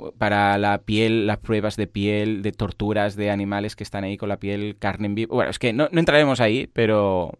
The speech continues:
no sé si estoy ni yo preparado para hacer algo así. Pero bueno, si se tiene que hacer, lo haremos. Eh, preguntamos a la audiencia, ¿queréis que hablemos un día de temas de investigación animal? Porque es duro, ¿eh?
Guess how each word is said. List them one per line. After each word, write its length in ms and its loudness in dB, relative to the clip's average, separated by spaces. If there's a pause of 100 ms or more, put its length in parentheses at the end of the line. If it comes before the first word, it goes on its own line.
(120)
no 160 -2
sé 160 0
si 120 -4
estoy 240 -4
ni 220 -4
yo 180 4
preparado 400 -4
para 140 -4
hacer 180 -8
algo 160 -4
así. 280 -8 (360)
Pero 140 4
bueno, 160 2
si 120 -8
se 100 -8
tiene 180 -4
que 60 -2
hacer, 200 -6
lo 100 0
haremos. 480 -4
Eh, 580 -4
preguntamos 440 2
a 40 4
la 60 6
audiencia, 540 0 (200)
¿queréis 360 -2
que 180 0
hablemos 420 0
un 100 -6
día 180 -2
de 120 -4
temas 240 -6
de 60 -6
investigación 520 -8
animal? 400 -6 (560)
Porque 540 0
es 140 2
duro, 260 4
¿eh? 160 -4